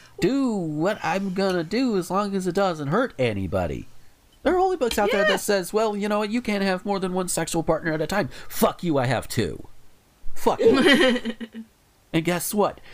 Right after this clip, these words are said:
Speaker 1: There's still, I, and I, and I can only speak to the Bible on this one, there is biblical precedent for it.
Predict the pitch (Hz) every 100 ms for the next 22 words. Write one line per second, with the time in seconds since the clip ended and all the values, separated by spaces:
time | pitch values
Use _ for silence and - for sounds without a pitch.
0 | - - 175 151 - 202 165 143 - -
1 | - 156 156 156 170 156 151 151 170 151
2 | - 160 127 123 160 165 123 110 110 110
3 | - - - 160 170 190 180 - 196 165
4 | 160 139 - 196 180 147 131 - 123 98